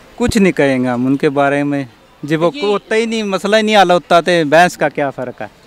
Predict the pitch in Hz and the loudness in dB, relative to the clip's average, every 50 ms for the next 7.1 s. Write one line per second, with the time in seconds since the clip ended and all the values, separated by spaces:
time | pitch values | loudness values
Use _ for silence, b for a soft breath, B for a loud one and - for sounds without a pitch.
0 | - 165 208 220 208 226 254 262 254 - - 202 196 208 202 214 214 208 208 214 | -20 -16 -16 -16 -14 -12 -12 -12 -12 -12 -12 -12 -12 -12 -8 -8 -6 -4 -2 -4
1 | 208 202 196 180 175 175 175 175 180 190 196 202 196 202 202 175 139 135 139 147 | -4 -4 -6 -10 -10 -8 -8 -8 -8 -8 -10 -12 -10 -10 -12 -8 -8 -6 -6 -6
2 | 165 165 - 180 170 170 170 160 156 160 147 160 147 147 147 147 143 127 143 131 | -6 -6 -6 -6 -6 -4 -4 -4 -4 -4 -4 -4 -6 -4 -4 -4 -4 -4 -6 -6
3 | - - 156 160 156 143 156 151 147 139 - 160 156 143 156 151 - 151 135 - | -4 -2 -2 -2 -2 -2 -2 -2 -2 -2 -2 -4 -4 -4 -4 -6 -6 -8 -12 -8
4 | - 147 143 151 147 - - - 151 156 - 156 147 151 147 - 139 135 - - | -8 -6 -6 -6 -8 -8 -6 -4 -4 -2 0 -2 -2 -2 -2 -6 -8 -10 -10 -8
5 | - 135 - - - 147 147 151 160 156 127 127 156 170 170 180 175 156 - - | -8 -8 -8 -8 -6 -4 -2 -2 -2 -2 -2 -2 -4 -2 -2 -4 -8 -8 -6 -6
6 | 185 175 190 190 151 165 175 196 196 180 160 160 160 160 139 139 127 123 135 156 | -4 -4 -4 -4 -6 -4 -4 -6 -4 -4 -4 -4 -6 -6 -6 -6 -8 -6 -6 -10
7 | - | -10